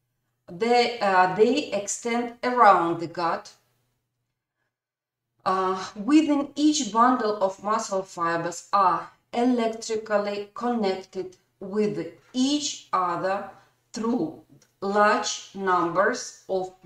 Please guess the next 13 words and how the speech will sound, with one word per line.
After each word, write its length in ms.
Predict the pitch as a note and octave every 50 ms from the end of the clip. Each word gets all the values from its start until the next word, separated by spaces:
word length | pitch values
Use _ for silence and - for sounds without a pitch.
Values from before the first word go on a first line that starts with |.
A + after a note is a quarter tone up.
| E3+ E3 D#3
gap 380 | D#3+ G#3 G#3+ G#3+ G#3+ G#3+ -
junctions. 840 | - - F3 D#3 D3+ D3+ D3+ - - - - _ - - - - - - _ _ _ _ - - _ _ _
Therefore, 840 | F#3+ F3 A3 B3+ C#4+ D#4+ D#4+ - - - A3+ G3+ F#3+ F3+ - - - - _ _ -
electrical 680 | G3 G3 G3 G#3+ B3 B3+ B3 - D4+ D4 - C#4+ C#4 C#4
signals 800 | - - - - F#3 D#3+ F3+ F3 F3+ F3 F3+ F3+ - - - - _ _ _ _ _ _ _ _ -
can 360 | - B3+ C4+ C#4+ C#4+ C#4 -
travel 680 | - A3+ G#3 G3 F#3 F3 E3 E3+ E3+ F3 E3+ - - _ _ _ _ _ _ _ _ _ _ _ _ _ _ _ _ _ _ _ _ _ _ _ _ _ - - - _ _ _ _ _ _
from 400 | A3 A3+ A3+ G#3+ E3+ E3 E3+ E3+
one 460 | G3+ G#3+ A3+ A#3+ B3 C4 C#4 C4+ C4 -
to 120 | - F#3+ E3+
the 140 | D#3+ F3 E3+
next 380 | F#3+ A3 B3 B3 - - -
fiber. 520 | - - F#3 D#3+ D#3 D3 C#3+ C#3 C3 B2